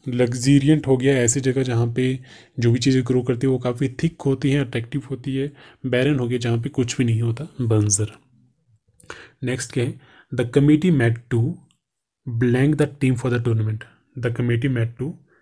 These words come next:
select the team for the tournament। कमेटी इकट्ठा हुई क्यों? ताकि वो टीम सेलेक्ट कर सके टूर्नामेंट के लिए।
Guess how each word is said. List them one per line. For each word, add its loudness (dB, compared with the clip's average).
select 0
the 2
team -2
for -4
the -4
tournament। -2
कमेटी 2
इकट्ठा -2
हुई 0
क्यों? -2
ताकि -4
वो 0
टीम 2
सेलेक्ट -2
कर -4
सके -6
टूर्नामेंट 2
के -4
लिए। -6